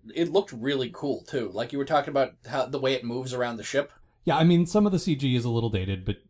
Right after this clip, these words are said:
Speaker 2: you're gonna have that. But the,
Speaker 1: Mm-hmm.
Speaker 2: the, the, yeah, the choreography of the way it, like, turns into goo and leaps into the, the vents.
Speaker 1: Yep.
Speaker 2: The way it moves around, the way he,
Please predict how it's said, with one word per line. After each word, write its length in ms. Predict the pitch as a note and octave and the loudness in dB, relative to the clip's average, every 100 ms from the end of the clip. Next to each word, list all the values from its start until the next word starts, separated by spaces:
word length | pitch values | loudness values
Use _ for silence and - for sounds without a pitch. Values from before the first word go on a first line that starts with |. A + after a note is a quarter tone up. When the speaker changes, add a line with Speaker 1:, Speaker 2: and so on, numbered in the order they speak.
| - | -10
Speaker 2:
you're 140 | A2+ | -4
gonna 160 | G#2+ G#2 | 0 2
have 280 | G2+ E2+ E2 | 2 -4 -8
that. 260 | D2+ D#2+ - | -12 -8 -2
But 160 | C3 | -2
the, 60 | D3 | 0
Speaker 1:
Mm-hmm. 280 | B2+ C3 A#2+ | -2 -2 -2
Speaker 2:
the, 320 | A#2 A#2 G#2+ | -2 -2 -4
the, 140 | A#2+ - | -6 -6
yeah, 240 | D3 B2 G#2+ | -4 -4 -4
the 80 | |
choreography 760 | G2+ C#3 C3 B2 B2 A2 A2+ G#2 | -2 0 2 2 2 0 0 0
of 300 | G2+ G2+ F#2+ | 0 0 0
the 80 | A2 | 0
way 180 | G#2+ G#2 | 2 0
it, 140 | - - A2+ G#2+ F#3 C#3 | -4 -16 -16 -14 -14 -6
like, 280 | G#2 - _ _ | -6 -6 _ _
turns 400 | - - B2 A#2 | 0 2 4 4
into 180 | A#2 G#2 | 4 2
goo 360 | G2 A2+ A2 G2+ | 4 4 6 4
and 160 | F#2+ | 2
leaps 280 | F#2+ A#2+ - | 2 0 0
into 200 | A#2+ G#2 | 2 2
the, 300 | G2+ G2+ G2 - | 2 0 0 -6
the 80 | |
vents. 540 | G#2 G#2+ G#2 - - - _ _ _ | -2 2 2 0 -8 -14 _ _ _
Speaker 1:
Yep. 260 | - B2+ - | -2 -2 0
Speaker 2:
The 80 | A2+ | -2
way 120 | A2 | 0
it 100 | A#2+ | 2
moves 300 | A#2+ B2 A2 | 4 4 2
around, 340 | A2 G#2 G#2+ G#2+ | 0 0 2 2
the 60 | |
way 120 | G#2 A#2 | 2 2
he, 220 | A2 | 0